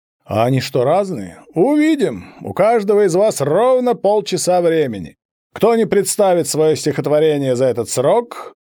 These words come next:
автоматически считается проигравшим. Готов?»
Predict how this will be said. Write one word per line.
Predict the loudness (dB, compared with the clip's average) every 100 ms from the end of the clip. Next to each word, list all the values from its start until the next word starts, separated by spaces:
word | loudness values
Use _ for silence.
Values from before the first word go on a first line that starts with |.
| _ _
автоматически | 0 2 -2 -2 0 2 2 0 0 -2 0 -2 -2 -2
считается | -2 -2 0 2 0 -2 -2
проигравшим. | -2 -2 -2 -4 -6 -8 -10 -14 _ _
Готов?» | -2 2 2 2 -2 -12